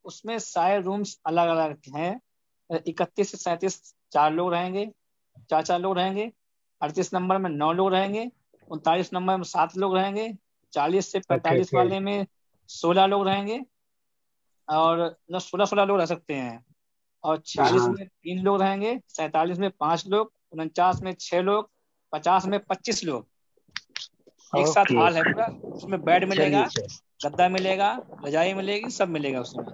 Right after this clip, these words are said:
Speaker 2: चलिए, चलिए, ठीक है, अच्छा
Speaker 1: जी।
Speaker 2: है, बहुत
Speaker 1: जी।
Speaker 2: अच्छा है।
Speaker 1: इसी तरीके से तिरसठ नंबर, चौसठ नंबर दस दस लोग रहेंगे, पैंसठ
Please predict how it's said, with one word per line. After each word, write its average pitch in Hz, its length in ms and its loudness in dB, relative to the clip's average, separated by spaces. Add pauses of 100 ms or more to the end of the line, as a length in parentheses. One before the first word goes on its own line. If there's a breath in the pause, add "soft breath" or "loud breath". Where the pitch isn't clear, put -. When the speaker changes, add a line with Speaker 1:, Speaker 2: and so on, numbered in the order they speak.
(380)
Speaker 2:
चलिए, 123 360 2
चलिए, - 340 -10
ठीक 156 340 -4
है, - 60 -20 (440)
अच्छा 165 280 2
Speaker 1:
जी। 143 60 0
Speaker 2:
है, 131 120 -6 (880)
बहुत 139 200 4
Speaker 1:
जी। 135 60 2
Speaker 2:
अच्छा - 260 -2
है। - 40 -14 (120)
Speaker 1:
इसी 185 140 -2
तरीके 185 280 2
से 175 140 -6
तिरसठ 170 280 0
नंबर, 185 340 0
चौसठ 175 320 -4
नंबर 185 260 0
दस 156 220 -6
दस 175 120 -4
लोग 190 180 0
रहेंगे, 190 380 -2 (360)
पैंसठ 151 300 -2